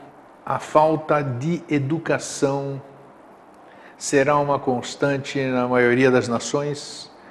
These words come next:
e mais propriamente, digamos assim, na nossa querida nação, que é o Brasil. Essa terra prometida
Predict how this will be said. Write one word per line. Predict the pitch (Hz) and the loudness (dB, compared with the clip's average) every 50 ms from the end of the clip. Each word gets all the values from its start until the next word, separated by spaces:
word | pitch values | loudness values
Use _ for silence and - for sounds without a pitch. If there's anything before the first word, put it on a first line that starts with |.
| - - - - - - - - - | -20 -20 -20 -20 -20 -20 -20 -18 -12
e | - 120 117 | -8 -8 -4
mais | 117 123 127 131 127 - | -2 0 0 0 -2 -2
propriamente, | - - 127 120 120 123 123 113 113 123 127 120 - - 113 | 2 4 4 4 4 4 2 2 2 0 -2 -2 -4 -4 -4
digamos | 113 113 123 120 117 110 107 | -2 -2 -2 -2 -2 -2 -2
assim, | 110 107 - - - - 135 131 | -2 -2 -4 -4 -6 -4 -4 0
na | 127 123 | 0 0
nossa | 120 123 131 127 - - - - 110 | 0 0 0 0 0 0 0 0 -2
querida | - - - - 123 120 139 143 131 131 123 | -2 -2 -6 -2 0 2 2 4 4 2 0
nação, | 123 117 - - - - 131 123 123 123 117 - - - - - | 0 -2 -4 -4 -2 0 0 0 0 -2 -6 -10 -14 -20 -14 -4
que | - 113 | 0 0
é | 110 110 | 2 2
o | 107 104 | 0 -2
Brasil. | 95 98 110 110 107 107 107 110 123 113 - - - - - - - - - - - - - - - - - - - - - - - - - - - - - - - - | -2 -2 -2 -2 0 0 0 0 0 0 -2 -4 -12 -18 -20 -20 -20 -20 -20 -20 -20 -20 -20 -20 -20 -20 -20 -20 -20 -20 -20 -20 -20 -20 -20 -20 -20 -20 -20 -20 -18 -14
Essa | - 117 | -14 -14
terra | 104 - - 120 120 113 117 113 | -10 -4 -2 -2 0 0 -2 -4
prometida | - - 117 117 117 117 110 - - - 139 135 127 123 131 123 117 110 | -2 -2 -2 -2 -2 -2 -4 -4 -4 -2 -2 0 0 0 0 0 0 -2